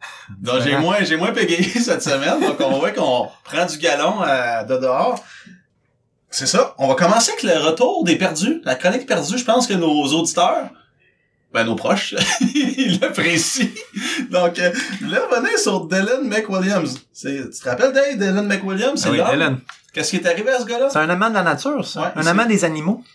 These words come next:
Speaker 1: Il s'est fait, euh, mordre par un requin, attaqué par un ours, puis mordu par un serpent aussi. C'est ce qui est arrivé. Donc, là, on se dit la semaine dernière, là, hey, c'est
Speaker 2: Trois animaux très chaleureux.
Speaker 1: Ouais,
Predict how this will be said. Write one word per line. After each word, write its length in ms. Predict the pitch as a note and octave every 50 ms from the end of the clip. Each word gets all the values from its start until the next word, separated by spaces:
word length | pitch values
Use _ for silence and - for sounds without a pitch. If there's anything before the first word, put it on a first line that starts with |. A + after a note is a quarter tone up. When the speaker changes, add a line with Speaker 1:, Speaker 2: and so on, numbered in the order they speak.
| _ -
Speaker 1:
Il 80 | C3+ C3
s'est 200 | - - D#3 D3
fait, 260 | - A#3+ B3 A#3+ -
euh, 120 | A#3+ A3
mordre 580 | F#3+ E3+ F#3 - - - C#4 G3+ D#3+ - - - _ _ _ -
par 160 | - C3 C3
un 120 | C3 C3 B2+
requin, 300 | A#2+ G2+ - D#3+ F#3 - - _ _ _ _ _ _ _ _ -
attaqué 440 | D#3+ E3+ - G#3+ G3 - B3+ B3+
par 220 | - - - - -
un 240 | D3 C#3 B2+ B2 D#3
ours, 520 | - - - - - - - - - _ _ _ _ _ _ _ _ _ _ -
puis 340 | - A3+ E4+ F4+ F4 - - _ _ _ _ -
mordu 300 | D3 D#3+ - G3 F#3+ B3+
par 140 | C4 A3 F#3+
un 60 | E3+
serpent 300 | - - - - A#3+ A#3
aussi. 300 | F#3+ - - G3 G3 - -
C'est 100 | - -
ce 80 | B2+ -
qui 80 | E3
est 80 | D#3 D#3+
arrivé. 340 | E3 D#3+ D3+ C#3+ D#3+ A#3 C4
Donc, 260 | F#3+ D#3+ D#3 C3 - - - - - -
là, 80 | - C#4
on 260 | D4+ - - - A#2+
se 80 | G#2+ G2
dit 100 | - G#3+
la 120 | B3+ -
semaine 200 | - - C#3 C3+
dernière, 400 | C3 B2 A#2+ B2+ C#3 F3 G3 F3
là, 220 | C#3 B2+ A#2+ G#2 A2
hey, 120 | G#2+ G2
c'est 200 | - - G2+ G2 F#2
Speaker 2:
Trois 260 | - G3 G3+ F3 F3+
animaux 260 | D3+ C#3+ C3+ C#3+ D#3+
très 180 | - - C3+ B2+
chaleureux. 440 | - C3 A#2 G#2+ G2 F#2 - - _ _ _ -
Speaker 1:
Ouais, 240 | B2+ C3 D#3+ -